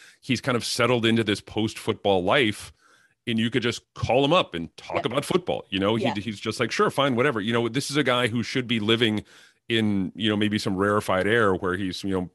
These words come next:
Speaker 1: tougher to get in touch with through an agent or through, <laughs> you know, through, through, you know, through a P R person or whatever. I wanna
Speaker 2: Right.
Speaker 1: get your favorite Mark Bavaro story before we wrap up.
Speaker 2: Well, for, you know, for people who, who don't know me, I did grow up in New Jersey. My dad was a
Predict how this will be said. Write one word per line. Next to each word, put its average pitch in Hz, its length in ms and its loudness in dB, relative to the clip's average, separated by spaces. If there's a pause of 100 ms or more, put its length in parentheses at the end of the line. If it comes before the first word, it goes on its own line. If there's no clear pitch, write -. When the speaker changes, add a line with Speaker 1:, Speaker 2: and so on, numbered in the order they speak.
Speaker 1:
tougher 113 240 -2
to 104 60 -2
get 95 100 -4
in - 40 -8
touch 107 280 -2
with 98 120 0
through 95 160 2
an 90 60 0
agent 98 480 0
or 92 100 0
through, 98 280 -2
<laughs> - 40 -10
you 143 60 0
know, 123 80 2
through, 117 220 0 (260)
through, 143 240 4
you 165 100 4
know, 120 60 2
through 113 140 0
a 92 60 2
P 117 200 -4
R 110 140 4
person 92 320 -6
or - 20 -6
whatever. 90 240 2
I 95 80 4
wanna 139 200 4
Speaker 2:
Right. 160 60 2
Speaker 1:
get 147 180 2
your 110 260 2
favorite 107 680 0 (320)
Mark 104 400 2
Bavaro 92 440 -2
story 85 320 -2
before 71 260 -8
we 71 80 -2
wrap 65 240 -4
up. - 160 -10 (360)
Speaker 2:
Well, 240 220 4
for, 233 300 -2
you 233 120 -2
know, 185 140 0
for 196 140 -12
people 214 340 -4
who, 190 320 0
who 190 160 -8
don't 214 240 6
know 202 100 4
me, 190 140 4
I 180 80 2
did 190 220 0
grow 202 140 6
up 190 180 2
in 185 60 -2
New 185 100 2
Jersey. 175 360 0
My 156 140 -4
dad 175 280 0
was 160 160 -10
a 156 40 -14